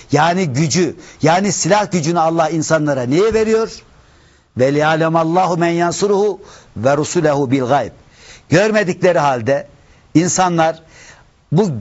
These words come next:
demir gücüyle, bu silah gücüyle Müslüman olup Allah yolunda mı gidecekler? Yoksa bu silah gücüyle, bu demir gücüyle Allah'a savaş mı açacaklar?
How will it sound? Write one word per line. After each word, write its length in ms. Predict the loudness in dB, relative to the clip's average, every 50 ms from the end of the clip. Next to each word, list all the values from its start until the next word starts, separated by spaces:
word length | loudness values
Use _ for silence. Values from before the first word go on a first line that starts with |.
| 0 0
demir 280 | 2 2 2 0 0
gücüyle, 540 | 0 0 -2 0 0 0 0 0 -2 -4 -8 -12 -20 -20 -20 -20 _ -4
bu 160 | -2 -2 -2
silah 400 | -2 -2 -2 0 0 0 0 -2
gücüyle 380 | -4 -4 -2 0 0 0 0 0
Müslüman 480 | -2 -4 -4 -4 -2 -2 0 0 0 0
olup 300 | 0 -2 -2 -4 -8 -14 -20 -20 -20 -20 -20 -20 _ _ 0
Allah 360 | 2 2 2 2 0 0 0
yolunda 400 | 0 0 0 0 2 2 2 2
mı 80 | 0 0
gidecekler? 840 | 0 0 0 0 2 2 0 -2 0 0 0 0 0 -2 -6 -14 -20 -20 _ _ -20 -20 _ _ _ _ 0
Yoksa 420 | 2 2 2 0 0 0 0 0 0
bu 80 | -2
silah 380 | -2 -2 0 0 0 0 0 -2
gücüyle, 540 | -4 -2 -2 0 0 2 2 0 0 -2 -8 -18 -20 -20 -16 -6 -4
bu 140 | -2 0 2
demir 260 | 0 0 0 0 0
gücüyle 540 | 0 -2 -2 -2 -2 0 0 2 0 0 -2 -8 -14 -20 -4 0
Allah'a 420 | 2 2 2 2 2 2 2 0 0
savaş 400 | 0 0 0 2 0 0 0 -2
mı 80 | -2
açacaklar? 600 | -2 0 0 0 0 0 0 0 0 0 -2 -2